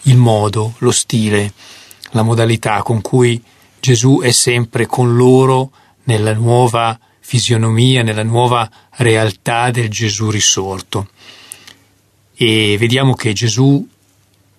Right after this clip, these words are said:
in primo luogo cerca di rassicurare i discepoli a fronte di quel sentimento di paura per il suo allontanamento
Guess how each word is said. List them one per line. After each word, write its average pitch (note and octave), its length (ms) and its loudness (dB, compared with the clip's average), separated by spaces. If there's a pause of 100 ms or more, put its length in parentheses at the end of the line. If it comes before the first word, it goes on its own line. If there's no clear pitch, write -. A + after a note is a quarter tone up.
(300)
in A2+ 180 0
primo A2 240 -2
luogo A2 280 2
cerca G2 360 -4
di G#2 100 -4
rassicurare A2 800 -2
i A#2+ 180 -8
discepoli A2+ 720 -2 (340)
a - 100 -4
fronte C3 340 0
di A#2 100 -2
quel A2 200 -4
sentimento B2 720 -2
di A2 220 -4
paura A2 760 0
per G2+ 200 -6
il G2 80 -6
suo G#2+ 520 -2
allontanamento A2 1000 -2